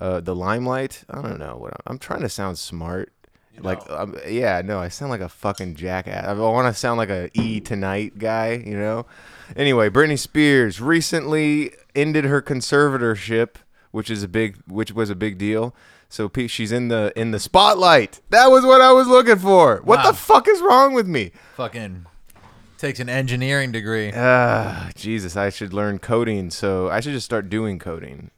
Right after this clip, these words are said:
Speaker 1: You know what I mean?
Speaker 2: Okay, so it's
Speaker 1: Drinking codeine.
Speaker 2: Go,
Speaker 1: Anyway,
Speaker 2: yeah.
Speaker 1: uh, so she's getting married.
Speaker 2: Hell yeah.
Speaker 1: And people are like,
Speaker 2: To a
Speaker 1: "Go,
Speaker 2: black guy?
Speaker 1: go Britney."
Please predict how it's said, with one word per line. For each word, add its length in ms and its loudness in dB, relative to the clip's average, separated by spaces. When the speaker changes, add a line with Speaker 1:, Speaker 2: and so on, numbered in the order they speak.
Speaker 1:
You 140 -14
know 60 -12
what 100 -10
I 40 -10
mean? 240 -12
Speaker 2:
Okay, 300 2
so 160 -2
it's 40 8
Speaker 1:
Drinking 300 4
codeine. 400 2
Speaker 2:
Go, 80 -2
Speaker 1:
Anyway, 300 2
Speaker 2:
yeah. 200 -8
Speaker 1:
uh, 400 2
so 200 -4
she's 220 -8
getting 260 -4
married. 480 0
Speaker 2:
Hell 180 -4
yeah. 200 -8
Speaker 1:
And 240 -4
people 280 -4
are 120 2
like, 240 0
Speaker 2:
To 100 0
a 20 2
Speaker 1:
"Go, 60 2
Speaker 2:
black 240 4
guy? 260 2
Speaker 1:
go 180 2
Britney." 580 -4